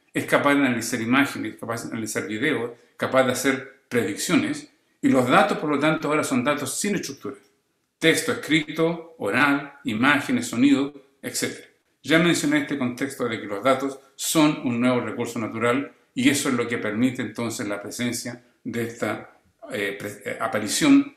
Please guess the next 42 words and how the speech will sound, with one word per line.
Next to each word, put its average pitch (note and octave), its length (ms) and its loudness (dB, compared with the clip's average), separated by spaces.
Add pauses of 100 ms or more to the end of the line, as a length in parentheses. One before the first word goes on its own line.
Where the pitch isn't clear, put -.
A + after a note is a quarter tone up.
de A2 80 -4
lo G#2+ 140 -4
que A#2+ 100 -2
es A2+ 60 0
la A2+ 140 0
computación G2 680 -8 (160)
cognitiva. F#2 540 -8 (1400)
¿Qué - 120 -2
es F#3+ 60 0
lo F#3+ 120 2
que E3+ 60 2
es D#3+ 60 6
un C3 60 6
sistema A#2 560 -4
de F2+ 120 -10
computación G2+ 440 -10
cognitiva? F#2 480 -12 (560)
Es E3 180 0
probable D3+ 340 6
que B2+ 280 -2
ustedes B2 300 0
encuentren A2 400 -4
muchos C#3+ 300 2
tipos C3 260 0
de G#2+ 80 -2
definiciones. C#3+ 640 0 (260)
Voy C3 180 4
a C#3 40 4
tratar B2+ 280 2
de A#2 80 -4
ser A#2+ 180 0
lo A#2 100 -2
más A2 320 0
simplista B2 540 -4
posible B2 560 -4 (180)
y C3 100 -4
al G#2 60 -2
mismo B2 200 0
tiempo A#2+ 260 -4
lo G#2+ 120 -4
más A2 200 -4
genérico, - 420 -4